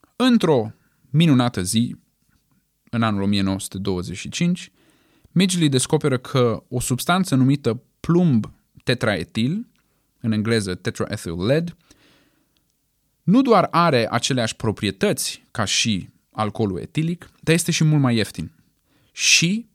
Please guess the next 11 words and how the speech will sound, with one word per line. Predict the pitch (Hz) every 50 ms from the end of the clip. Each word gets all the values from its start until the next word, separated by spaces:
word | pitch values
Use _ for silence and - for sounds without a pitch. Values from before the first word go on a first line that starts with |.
| _ _
poate | _ - 95 - 101
și | - - 131
mai | 120 104
important, | 98 95 87 - - 160 180 185 - - _ _ _ _ _ _ _ _ _
poate | - - 170 190 214 - - 175
fi | 151 - - - 175 175
fabricat | - - 151 127 117 117 104 - - 147 156 180 - - - _ _ _ _ _ _ _ -
relativ | - 107 117 135 151 156 139 - 135 120 113
ușor | 110 - - 113 117 131 147 - _ _ _ _ _ _ _ -
din | 120 139 147 143
interiorul | 143 143 143 135 139 131 127 131 135 147 151 156 147 135 131 123 120 123 117